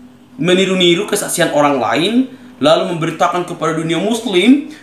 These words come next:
ditawarin tuh lima ratus juta, ditawarin tuh satu M, dua M untuk iman saya, supaya tidak terlalu halu gitu ya. Maaf nih ya, supaya tidak terlalu halu.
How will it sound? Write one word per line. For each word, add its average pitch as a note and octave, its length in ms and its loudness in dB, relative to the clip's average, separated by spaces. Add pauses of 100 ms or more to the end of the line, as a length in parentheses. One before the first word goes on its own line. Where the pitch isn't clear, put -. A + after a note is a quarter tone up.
ditawarin G#3+ 720 0
tuh B3 480 4
lima F#3 320 2
ratus D3+ 160 -14
juta, G#3 640 0 (160)
ditawarin A3+ 640 0
tuh C4 480 4 (240)
satu G#3 400 -2
M, A3+ 240 0
dua G3+ 240 0
M G#3 160 -2
untuk G3 160 -2
iman G#3 240 -2
saya, A3+ 560 2 (720)
supaya F#3+ 320 2
tidak F#3+ 240 -2
terlalu F3 320 0
halu D3 560 4
gitu A#2+ 160 -2
ya. A2+ 400 0 (320)
Maaf C#3+ 240 0
nih C#3 240 2
ya, A#2 160 0
supaya C3 240 -8
tidak B2+ 240 -2
terlalu A#2+ 160 -2
halu. A#2+ 360 2